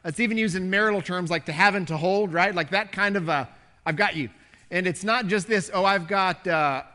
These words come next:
I've got eternal life, like I've, I've got a wallet in my pocket." No,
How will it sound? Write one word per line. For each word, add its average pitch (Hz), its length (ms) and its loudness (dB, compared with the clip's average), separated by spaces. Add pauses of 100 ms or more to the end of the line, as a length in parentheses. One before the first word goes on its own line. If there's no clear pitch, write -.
I've 180 160 2
got 208 200 6
eternal 175 320 -2
life, 170 280 2
like 156 140 -2
I've, 156 100 -4
I've 156 200 -6
got 165 180 0
a 147 60 -2
wallet 165 340 0
in 139 80 -6
my 117 80 -8
pocket." 127 380 -8 (100)
No, 180 240 0